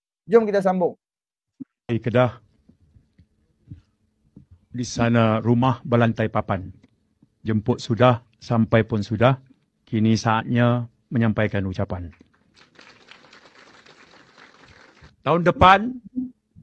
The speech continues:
Speaker 2: lapan puluh lima peratus di kalangan kita itu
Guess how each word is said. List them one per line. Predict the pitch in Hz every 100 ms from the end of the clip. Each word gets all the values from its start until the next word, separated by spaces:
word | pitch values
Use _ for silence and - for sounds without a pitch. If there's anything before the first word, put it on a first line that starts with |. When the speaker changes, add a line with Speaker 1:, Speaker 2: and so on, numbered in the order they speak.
| -
Speaker 2:
lapan | 147 170 190
puluh | 170 180
lima | 180
peratus | 165 196 - 269 247
di | 190
kalangan | 190 185 180 175 147
kita | 220 226 208 254 _ _ _ _ _ _ - - _ _ _ _ _ _ _
itu | 147 147 180 196